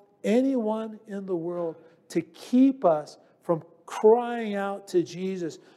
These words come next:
to meet the need that the sin of Adam and Eve has brought into our lives. You know what? Don't let your mom or dad, don't let your husband or wife, don't let your kids, don't let your friends or neighbors,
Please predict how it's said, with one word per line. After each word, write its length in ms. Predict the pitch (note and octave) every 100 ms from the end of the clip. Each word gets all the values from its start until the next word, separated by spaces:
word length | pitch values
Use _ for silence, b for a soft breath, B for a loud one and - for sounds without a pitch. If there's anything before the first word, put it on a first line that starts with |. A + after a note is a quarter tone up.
| B
to 140 | G#3
meet 340 | F#3 G3 A#3+ A#3+
the 140 | G3+
need 480 | F#3 G#3 G#3+ F#3 D3+ B B B -
that 200 | F3 F3
the 80 | D3+
sin 460 | - - G#3+ G#3+
of 100 | F#3+ F#3
Adam 440 | D#3+ E3 F#3 F3+ D#3+
and 200 | D3+ F3+
Eve 300 | E3+ F3 -
has 160 | C#3+
brought 380 | - D3 D3 D#3
into 260 | D3+ C#3 D3
our 300 | C#3 C3 B2+
lives. 520 | B2 B2 A#2+ _ _ _ _ b b b b b b _ _
You 80 | E3
know 100 | G3+
what? 180 | A#3+ F3
Don't 180 | E3+ F#3
let 200 | F3+ F3+
your 80 | F3
mom 320 | F3+ F3+ F3+
or 20 |
dad, 400 | F3+ E3+ G#3 A#3 - _ _ _ _ -
don't 140 | D#3
let 180 | E3 E3
your 100 | D#3
husband 440 | C3+ E3+ - F3
or 80 | E3+
wife, 360 | E3 F#3+ A#3 A#3 _ _ _ _
don't 180 | - D#3
let 200 | D#3 D#3
your 80 | D#3+
kids, 480 | - F#3+ G3+ A#3+ - - -
don't 160 | D3+
let 160 | D3 C#3+
your 120 | D#3
friends 320 | - E3+ D#3+
or 80 | D#3+
neighbors, 500 | D#3 E3 F#3 A#3 A3+